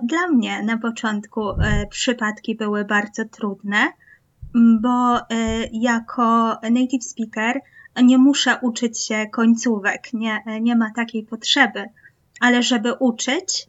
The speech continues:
tak samo jak studenci, e, musiałam zapamiętać dobrze wszystkie przypadki, wszystkie końcówki i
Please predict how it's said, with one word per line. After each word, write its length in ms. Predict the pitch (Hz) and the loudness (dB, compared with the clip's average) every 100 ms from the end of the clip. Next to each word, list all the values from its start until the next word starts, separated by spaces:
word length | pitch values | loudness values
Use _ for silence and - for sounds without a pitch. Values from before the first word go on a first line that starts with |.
| _ | _
tak 200 | - 247 | -4 -4
samo 260 | - 254 254 | 0 2 2
jak 200 | 240 233 | 0 -4
studenci, 760 | - 269 220 208 202 - 277 320 - - _ - | -6 -2 -2 -2 -6 -4 -4 -6 -14 -20 _ -2
e, 240 | 233 233 233 | 2 2 4
musiałam 580 | 247 240 262 254 247 233 - | 2 2 0 2 2 0 -4
zapamiętać 1160 | 220 240 240 247 247 247 226 - - - - - 214 - | -2 -2 2 4 4 4 2 0 -4 -4 -8 -8 -12 -8
dobrze 440 | 214 208 226 208 | -6 -4 -4 -4
wszystkie 720 | 208 - 254 233 - 220 208 - | -4 -2 -4 -2 -4 -2 -4 -6
przypadki, 720 | - 220 202 202 - 247 320 | -8 -4 -6 -6 -6 -4 -2
wszystkie 460 | - 262 254 - 233 | -4 -4 -4 -4 -4
końcówki 800 | 220 220 226 208 - - 240 381 - - - _ _ _ - | -2 -4 -4 -8 -10 -6 -4 -4 -10 -20 -20 _ _ _ 2
i 260 | 254 254 | 4 4